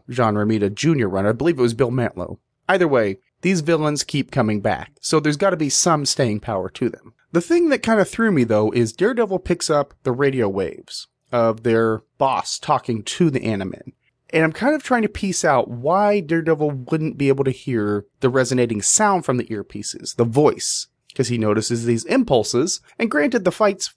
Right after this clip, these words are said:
fairly loud, but at least some trace of a voice. But I guess that's just suspense for you.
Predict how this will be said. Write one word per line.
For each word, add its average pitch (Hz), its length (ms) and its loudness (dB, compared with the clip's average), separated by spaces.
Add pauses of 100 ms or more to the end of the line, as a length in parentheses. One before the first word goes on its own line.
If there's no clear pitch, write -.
fairly 262 320 2
loud, 113 580 0 (220)
but 160 80 4
at - 80 0
least 240 240 0
some 196 260 2
trace - 420 0
of 208 100 2
a 208 80 4
voice. 214 520 -2 (200)
But 127 100 0
I 127 40 4
guess 160 240 0
that's 156 240 0
just 147 260 2
suspense - 560 0
for - 260 -10
you. - 140 -16